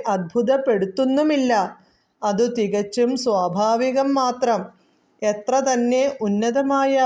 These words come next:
പദവിയും സൗന്ദര്യവും ഉള്ളവളായാലും ഒരു സ്ത്രീയോടും അങ്ങേക്കു ഏറെ അടുപ്പമുണ്ടാകാൻ വഴിയില്ല.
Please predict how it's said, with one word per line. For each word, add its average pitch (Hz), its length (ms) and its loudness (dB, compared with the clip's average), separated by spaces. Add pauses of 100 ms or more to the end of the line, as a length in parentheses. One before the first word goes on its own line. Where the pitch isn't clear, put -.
(100)
പദവിയും 226 720 -2
സൗന്ദര്യവും 240 920 0 (140)
ഉള്ളവളായാലും 220 1200 0 (500)
ഒരു 208 280 0
സ്ത്രീയോടും 226 800 0 (480)
അങ്ങേക്കു 269 680 -2 (460)
ഏറെ 254 380 0 (180)
അടുപ്പമുണ്ടാകാൻ 214 1080 0 (100)
വഴിയില്ല. 233 580 0